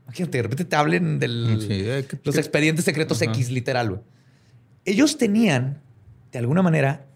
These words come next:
Speaker 1: el libro de Jessup, The Case for the U F O,
Speaker 2: Ujú.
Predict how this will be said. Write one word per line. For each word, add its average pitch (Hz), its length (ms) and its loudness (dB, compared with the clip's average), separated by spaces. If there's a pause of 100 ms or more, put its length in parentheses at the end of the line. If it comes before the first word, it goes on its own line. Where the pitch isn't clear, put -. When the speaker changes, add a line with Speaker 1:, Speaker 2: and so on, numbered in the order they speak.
(140)
Speaker 1:
el 156 200 2
libro 226 320 4
de 131 180 2
Jessup, 127 380 -2 (220)
The 123 160 -6
Case 135 180 -2
for 165 200 -2
the 123 200 -2
U 120 100 0
F 139 120 -4
O, 127 320 -2
Speaker 2:
Ujú. 104 480 -2